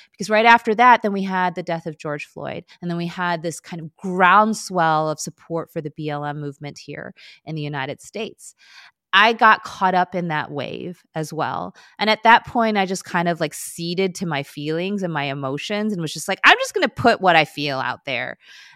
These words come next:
I got a lot of pushback A lot of people were unhappy with the direction that the Korean vegan was moving in, but probably not as much as other food bloggers because they knew that my, my cuisine is cultural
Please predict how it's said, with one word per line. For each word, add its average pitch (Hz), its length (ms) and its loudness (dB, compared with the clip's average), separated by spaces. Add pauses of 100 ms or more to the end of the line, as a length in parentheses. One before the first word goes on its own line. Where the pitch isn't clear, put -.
I 180 120 2
got 254 160 6
a 240 60 2
lot 151 520 -2
of 180 160 -2
pushback 214 580 -6 (400)
A 165 60 -6
lot 170 300 2
of 170 100 -8
people 175 280 -10
were 160 240 -2
unhappy 165 840 -6
with 160 320 -6
the 160 80 -6
direction 175 840 -6
that 175 140 -6
the 170 80 -10
Korean 151 420 -10
vegan 147 320 -10
was 143 160 -10
moving 147 340 -10
in, 233 280 -12 (280)
but - 140 -6
probably 466 440 0
not 196 240 6
as 202 140 -4
much 170 220 -2
as 160 200 -8
other 156 240 -2
food 208 240 -10
bloggers 226 460 -2
because 208 460 -4
they 262 180 0
knew 269 360 -2
that - 180 -2
my, 185 320 -2
my 185 220 -6
cuisine 190 520 -4
is 233 120 -4
cultural 202 680 -4